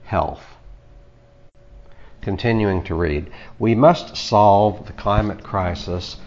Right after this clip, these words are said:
and the inequality crisis together."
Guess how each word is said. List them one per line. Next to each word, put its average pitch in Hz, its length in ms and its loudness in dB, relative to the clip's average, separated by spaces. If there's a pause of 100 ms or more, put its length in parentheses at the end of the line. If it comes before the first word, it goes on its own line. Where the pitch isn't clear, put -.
(140)
and 98 200 -4
the 82 220 -6
inequality 95 720 0
crisis 82 760 -6 (200)
together." 123 540 0